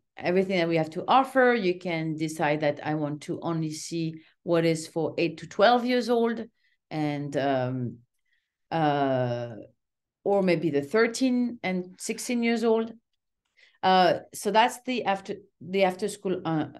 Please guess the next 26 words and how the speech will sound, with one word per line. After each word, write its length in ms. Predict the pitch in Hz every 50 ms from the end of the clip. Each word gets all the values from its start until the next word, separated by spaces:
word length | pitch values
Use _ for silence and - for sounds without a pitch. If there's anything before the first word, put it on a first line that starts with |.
| - _ _ _ _ _ _
classes. 600 | - 170 160 165 165 - 214 220 254 269 262 - - 185
If 180 | 196 185 -
you 80 | 190 190
go 220 | 185 185 185 185
in 180 | 185 180 180 185
there, 260 | 190 185 180 180 175
you 200 | 170 156 165 160
will 100 | 151 160
see 180 | 160 - - 156
the 100 | 151 151
prerequisite 640 | 156 - 214 220 220 208 208 208 214 196 208 202 202
for 140 | - 190 175
the 100 | 180 180
class 420 | 185 - 196 180 180 180 175 180
and 100 | 165 151
the 60 | 147
different 400 | 143 135 147 147 - 175 165 170
level, 320 | 175 175 170 175 180 175 170
the 140 | 170 165
different 400 | 156 165 160 160 - 156 156 151
dates 320 | 170 180 185 180 180 - -
that 220 | 170 151 - - _ _ -
this 200 | 165 160 - - _ _
class 360 | - 196 180 175 180 180 - 165
is 80 | -
starting. 720 | - - - 190 208 220 214 220 220 214 214 214 214 220